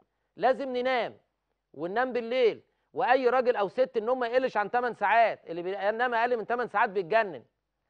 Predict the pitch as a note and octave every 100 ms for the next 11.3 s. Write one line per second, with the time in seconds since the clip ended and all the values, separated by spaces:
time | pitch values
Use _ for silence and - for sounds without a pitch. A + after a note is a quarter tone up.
0 | _ _ _ D#3 E3 A#2+ - _ _ -
1 | F3+ C4+ C#4 B3+ D4+ C4 - _ _ _
2 | - D3+ G3+ C4+ - A3 B3+ A3+ G#3+ F3
3 | B3 A3+ G3 E3 A#3+ A#3 G3+ G3+ A3 A#3+
4 | A3+ A#3 A3+ G3 F#3 D#3 D3 G3 F#3 D#3
5 | C3+ A2+ _ _ _ _ _ _ - E3
6 | F#3+ B3+ B3 A3+ B3 B3 F#3 F#3 G3 C4
7 | D4 B3+ - - D#3+ G3+ D#3+ _ _ _
8 | _ _ _ _ _ _ _ _ - F3+
9 | B3+ D4 C4+ A#3 A3 G#3+ F3 A3+ A#3+ -
10 | F#3+ E3 _ - F3+ G#3 G#3+ F3 D3+ F3+
11 | C3 C#3 A2